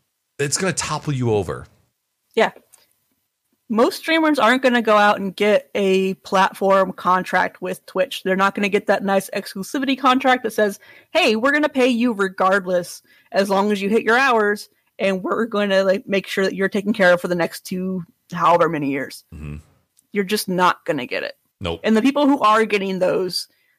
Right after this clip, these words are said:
Speaker 2: already have a big enough source of income that they have made it onto Twitch's radar. They've got not just one whale coming in their chat and blowing things up.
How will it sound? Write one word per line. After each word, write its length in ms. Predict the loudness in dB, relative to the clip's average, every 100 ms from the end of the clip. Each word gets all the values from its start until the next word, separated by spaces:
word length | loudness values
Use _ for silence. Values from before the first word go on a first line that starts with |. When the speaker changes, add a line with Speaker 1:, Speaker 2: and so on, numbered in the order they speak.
| _ _ -2
Speaker 2:
already 460 | 0 2 2 0
have 400 | -2 0 2 2
a 100 | 0
big 240 | -4 -4 -2
enough 240 | 0 -2
source 300 | 0 -2 0
of 80 | -2
income 460 | -2 -2 0 0 -2
that 120 | -6
they 200 | -4 -2
have 180 | -2 -2
made 240 | -2 -2
it 80 | -2
onto 300 | -2 -6 -8
Twitch's 420 | -10 -14 -12 -8
radar. 380 | -6 -4 -6 -8 _ _ _ _ _ 0
They've 200 | 2 2
got 320 | 2 2 0 _ _ _ _ _ _ 0
not 320 | 2 2 2
just 200 | -2 -2
one 320 | 0 2 2
whale 280 | 2 2 2
coming 320 | -2 -6 -6
in 80 | -6
their 140 | -6
chat 340 | -4 0 0 -2
and 160 | -6
blowing 340 | -2 -2 -2 -6
things 180 | -6
up. 200 | -2 -2